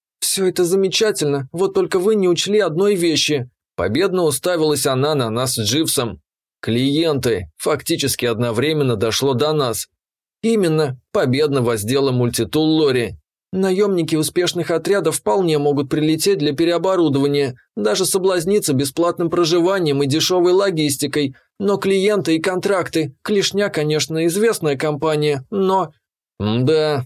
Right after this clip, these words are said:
на одном имени не выйдем», признал я. «Нужен приток потенциальных заказчиков на Иней. Блин, и так ни мощности, ни денег», посетовал я. «И люди нужны, блин.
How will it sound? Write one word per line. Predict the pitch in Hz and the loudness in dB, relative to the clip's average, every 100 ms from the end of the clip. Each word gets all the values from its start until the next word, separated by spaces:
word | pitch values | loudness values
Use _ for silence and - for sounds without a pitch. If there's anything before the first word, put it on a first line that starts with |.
| - | -6
на | 104 139 | -2 -2
одном | 175 196 190 | 0 0 0
имени | 170 160 165 | 2 2 0
не | 170 196 | 2 2
выйдем», | 147 143 131 131 127 104 - | 2 2 2 0 -2 -6 -4
признал | 202 139 135 127 | 0 2 0 0
я. | 131 120 101 - _ - | 0 0 -4 -10 _ -8
«Нужен | 101 117 127 139 | -2 0 0 0
приток | 131 135 170 156 | -2 0 0 0
потенциальных | - 113 117 - 147 143 131 | -2 -2 -2 0 0 0 0
заказчиков | 135 156 165 135 - - 110 | 0 0 0 0 0 -4 -2
на | 139 147 | 0 0
Иней. | 139 120 101 - _ _ | 0 0 -4 -8 _ _
Блин, | 110 98 131 123 107 | -6 -2 0 0 -2
и | |
так | 113 170 156 | -2 0 0
ни | 131 127 | 0 0
мощности, | 139 156 143 120 110 - | 0 0 0 -2 -4 -4
ни | 113 160 | -2 0
денег», | 139 139 127 113 - - | 0 0 0 -4 -6 -4
посетовал | 156 131 120 110 123 | -2 0 -2 0 0
я. | 131 123 107 - _ _ | 0 -2 -4 -10 _ _
«И | - 120 | -4 0
люди | 160 175 135 | 2 2 2
нужны, | 143 143 151 151 | 0 0 0 0
блин. | 131 135 - | 2 0 -2